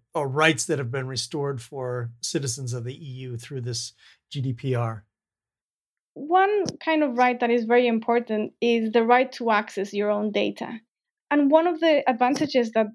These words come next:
Speaker 2: that this gave us was that big companies like Google and Facebook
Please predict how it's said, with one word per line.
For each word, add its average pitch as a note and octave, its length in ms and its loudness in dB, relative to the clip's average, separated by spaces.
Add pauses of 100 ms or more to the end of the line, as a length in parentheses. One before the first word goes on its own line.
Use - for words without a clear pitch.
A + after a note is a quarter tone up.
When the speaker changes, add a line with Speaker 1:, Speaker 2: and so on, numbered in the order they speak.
(120)
Speaker 2:
that G#3 180 0
this G#3 240 -8
gave D#4+ 220 2
us D#4 180 2
was A3+ 200 0
that A3+ 160 2 (100)
big B3+ 240 0
companies C#4 540 2
like G#3+ 240 0
Google A3+ 600 0
and G#3 480 -2 (120)
Facebook G#3+ 540 -4